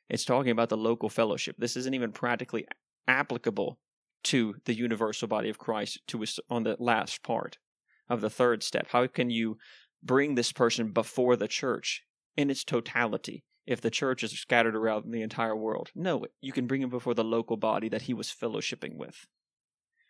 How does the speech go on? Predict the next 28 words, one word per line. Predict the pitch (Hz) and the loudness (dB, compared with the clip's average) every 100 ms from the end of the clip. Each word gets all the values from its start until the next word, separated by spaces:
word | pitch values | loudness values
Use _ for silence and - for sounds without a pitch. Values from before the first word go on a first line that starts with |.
| _ _ _ _ _ _ _ _ _ - | _ _ _ _ _ _ _ _ _ -6
Um, | 120 110 | 0 2
he | 110 | 2
goes | 107 | 2
on, | 117 - | 0 0
"And | 113 113 | 0 2
my | 110 | 2
spirit | - - 123 175 - | 0 -2 -2 -2 -6
with | - | -10
the | |
power | - - 113 107 | -8 -4 0 2
of | |
our | 110 | 2
Lord | 107 107 104 | 2 0 -2
Jesus | 117 113 - | -2 -2 -6
Christ | - 123 135 - | -4 -4 -4 -4
to | 123 | -2
deliver | 117 120 175 | 0 -2 -2
such | 185 - 170 | -4 -4 -4
an | 147 123 | -6 -4
one | 127 | -4
unto | - 117 117 | -4 -4 -4
Satan | - 120 110 117 | -2 0 0 -2
for | 120 | -2
the | 113 | 0
destruction | 120 113 - 117 110 - 113 | 0 -2 -2 -2 -2 -2 -4
of | - 110 107 | -2 -4 -2
the | 107 | -6
flesh, | - 117 - - - | -4 -4 -4 -8 -10